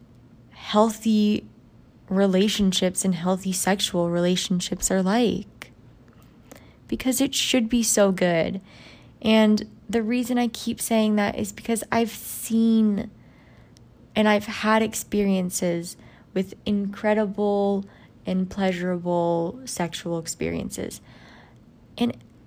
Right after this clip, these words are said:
everyone deserves to feel that way. It is the gift that we get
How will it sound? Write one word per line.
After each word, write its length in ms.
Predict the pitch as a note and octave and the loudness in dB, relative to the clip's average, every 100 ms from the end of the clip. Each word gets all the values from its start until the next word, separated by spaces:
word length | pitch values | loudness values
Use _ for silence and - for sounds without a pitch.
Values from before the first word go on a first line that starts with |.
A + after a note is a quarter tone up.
| - | -2
everyone 760 | B3 A#3 G#3+ A3+ A3 G3 F#3 F3 | 2 2 0 2 2 2 0 -2
deserves 600 | F3 F3 F3 F3 F3 - | -6 -6 -6 -6 -8 -8
to 120 | F3+ | -8
feel 280 | F#3 - - | -8 -8 -6
that 260 | - - - | -6 -8 -8
way. 380 | - - - C#4 - - - - - - - - - - - - - - - - - - - | -12 -10 -14 -16 -20 -20 -20 -20 -20 -20 -20 -20 -20 -20 -20 -20 -20 -20 -20 -20 -20 -20 4
It 160 | A#3+ | 6
is 280 | B3 B3+ A3+ | 6 4 0
the 260 | - G#3 F#3 - - - | 0 0 0 -10 -20 -2
gift 540 | B3+ A#3+ - - - | 2 2 -2 -14 -4
that 220 | A3+ G#3+ G3+ | 0 0 2
we 120 | G3+ | 0
get 380 | G3+ F3+ E3 | 2 0 -2